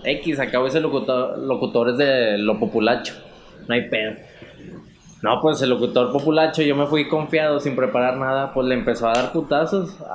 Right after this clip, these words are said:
"¿Y qué vas a hacer con esto? Oye, me llega la queja de tal, no sé qué. ¿Qué pedo? ¿Qué pedo ahí?". Hablándole así. Y este güey, "¿Mis hojas?". Y yo, "No, no hay hojas". "¿Cómo que no hay hojas?". Yo, Pues, es que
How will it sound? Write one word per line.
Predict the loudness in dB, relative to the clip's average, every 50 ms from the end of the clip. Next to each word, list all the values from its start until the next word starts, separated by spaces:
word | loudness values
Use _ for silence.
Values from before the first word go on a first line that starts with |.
| -8 -4 -2
"¿Y | -2 0 2
qué | 2 2
vas | 2 2
a | 0
hacer | 0 0 0 2
con | 2 2 2 2
esto? | 0 0 2 2 2 2
Oye, | 4 4 2
me | 2 2 2
llega | 2 2 2
la | 2 2 0 2
queja | 2 2 2 4 2 2 2
de | 4 2 0
tal, | 0 2 2 2 2 2 2 2
no | 2 2
sé | 2 0 0
qué. | 0 0 0 0 0 -2 -4 -4 -4
¿Qué | -4
pedo? | 0 0 0 2 2 2 2 0 0
¿Qué | -2 0
pedo | 2 2 2 4
ahí?". | 2 2 2 0 -2 -2 -6 -12 -20 -20 -12 -4
Hablándole | 0 2 2 4 4 2 4 4 2
así. | 2 2 2 0 0 0 -2 -8 -14 -16 -20 -20 -20 -20 -20 _ _ _ _ _ _
Y | -2 -2
este | -2 0 0 0
güey, | 0 2 2 0 0 -2 -4 -8 -16 -20 -20 -20 -20 -20 -20 -20 -20 -14 -12
"¿Mis | -10 -8 -4 -4 -2 0 0
hojas?". | 0 0 0 0 0 -2 -4
Y | -4 -4
yo, | -4 -2
"No, | -2 -4 -4
no | -4 -4
hay | -4 -4
hojas". | -6 -4 -6 -8 -8 -8 -12 -18 -4
"¿Cómo | -2 0 0 0
que | 0 0
no | 0
hay | 2 2
hojas?". | 2 2 2 2 0 -2 -2 -6 -10 -14 -14 -14 -16 -18 -18 -18 -18 -20 -20 -6 -2
Yo, | -2 -2 0
Pues, | -2 -2 -2 -2
es | -2 -4 -4
que | -2 0 0 2 2 2 2 0 -2